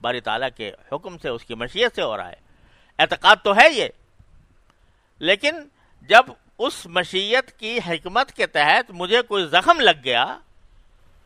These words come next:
तो उस जख्म की फिक्र में पड़ा हुआ हूं, उस पर सदमा कर रहा हूं, "हाय ये मुसीबत क्यों आ गई, हाय मेरे साथ ये क्या हो गया, हाय मेरे साथ मैं ये, ये क्यों हो गया, ऐसा क्यों नहीं हुआ?"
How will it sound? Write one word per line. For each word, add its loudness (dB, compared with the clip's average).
तो 8
उस -2
जख्म -2
की -2
फिक्र -8
में -10
पड़ा -6
हुआ -6
हूं, -12
उस -10
पर 0
सदमा -6
कर -10
रहा -8
हूं, -12
"हाय 6
ये -4
मुसीबत -8
क्यों -6
आ -2
गई, -12
हाय 2
मेरे -4
साथ 0
ये -10
क्या 0
हो -2
गया, -8
हाय 2
मेरे -4
साथ -2
मैं 0
ये, -2
ये 2
क्यों 0
हो 2
गया, -2
ऐसा 0
क्यों -8
नहीं -6
हुआ?" -6